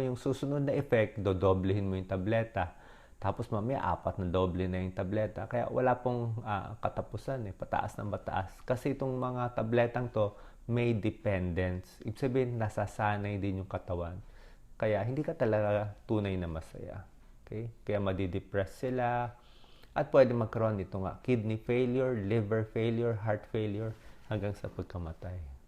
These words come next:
Ang gamutan, kailangan magpatingin tayo sa isang psychologist, psychiatrist. Maayos yung problema natin. Para kung may problema, hindi agad hahanapin itong mga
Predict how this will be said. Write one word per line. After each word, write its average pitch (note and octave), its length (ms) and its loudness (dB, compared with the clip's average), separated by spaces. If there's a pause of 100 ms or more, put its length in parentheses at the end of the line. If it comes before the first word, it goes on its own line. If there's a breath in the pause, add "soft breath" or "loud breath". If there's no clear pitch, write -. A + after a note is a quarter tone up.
(1700 loud breath)
Ang D3+ 160 2
gamutan, D3 720 4
kailangan A2 400 2
magpatingin G2 480 -2
tayo F#2 240 2
sa - 80 -8
isang F#2 320 -6
psychologist, G2+ 1040 0 (240)
psychiatrist. F2+ 960 -4 (560 loud breath)
Maayos G2 560 0
yung F#2+ 80 -4
problema F2+ 560 0
natin. A#2+ 480 0
Para C3+ 240 0
kung C#3+ 160 -2
may C#3 80 -2
problema, C3 720 2
hindi C3+ 320 0
agad A#2 320 0
hahanapin G#2+ 720 0
itong G2+ 160 -6
mga F#2+ 320 -6